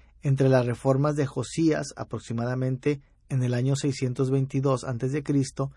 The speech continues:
y la caída de Jerusalén ante Babilonia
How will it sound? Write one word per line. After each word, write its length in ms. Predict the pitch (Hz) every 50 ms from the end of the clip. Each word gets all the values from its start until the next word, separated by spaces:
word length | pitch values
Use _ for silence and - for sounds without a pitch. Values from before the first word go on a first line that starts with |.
| - - - - - - - - -
y 80 | 202 190
la 180 | 190 180 165
caída 380 | 143 175 156 147 143 135 151 143
de 100 | 156 147
Jerusalén 640 | 139 160 160 160 143 - 180 170 160 151 151 147 -
ante 280 | - 143 127 120 131 123
Babilonia 680 | 127 120 131 135 139 147 139 135 131 131 143 139